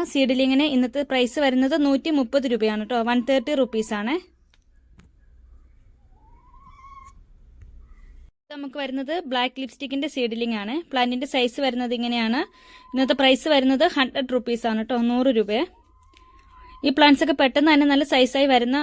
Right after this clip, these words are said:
ആ, പ്ലാന്റുകളാട്ടോ. എല്ലാം നല്ല വെൽ റൂട്ടഡ് ആയിട്ടുള്ള പ്ലാന്റുകൾ തന്നെയാണ്.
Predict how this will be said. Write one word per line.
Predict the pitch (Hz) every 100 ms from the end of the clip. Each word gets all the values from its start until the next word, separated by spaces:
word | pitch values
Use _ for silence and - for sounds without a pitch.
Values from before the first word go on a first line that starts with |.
| -
ആ, | 240 240 233
പ്ലാന്റുകളാട്ടോ. | 233 240 233 233 233 226 226 214
എല്ലാം | 226 240 269
നല്ല | 247 254
വെൽ | 240 240
റൂട്ടഡ് | 247 233 247
ആയിട്ടുള്ള | 254 247 240 262
പ്ലാന്റുകൾ | 254 220 220 226
തന്നെയാണ്. | 220 214 196